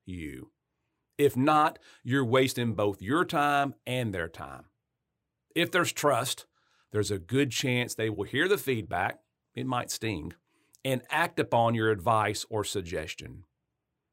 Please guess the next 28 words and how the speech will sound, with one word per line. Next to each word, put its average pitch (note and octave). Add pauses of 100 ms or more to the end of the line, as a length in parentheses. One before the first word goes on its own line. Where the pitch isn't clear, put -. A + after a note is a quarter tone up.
If A#2
they B2
don't D3+
trust A2+
you, F2+ (680)
they F#2
will F#2+
think C#3+
you're C#3
trying A#2+
to A2
hurt G#2
them D2+ (260)
and F#2
take F#2
it -
personally. E2+ (920)
Without C#3+
trust, A2+ (300)
the G2+
likelihood B2+
of G2+
any E3
change C#3+
in C3
behavior G#2
is G#2
unlikely. G2+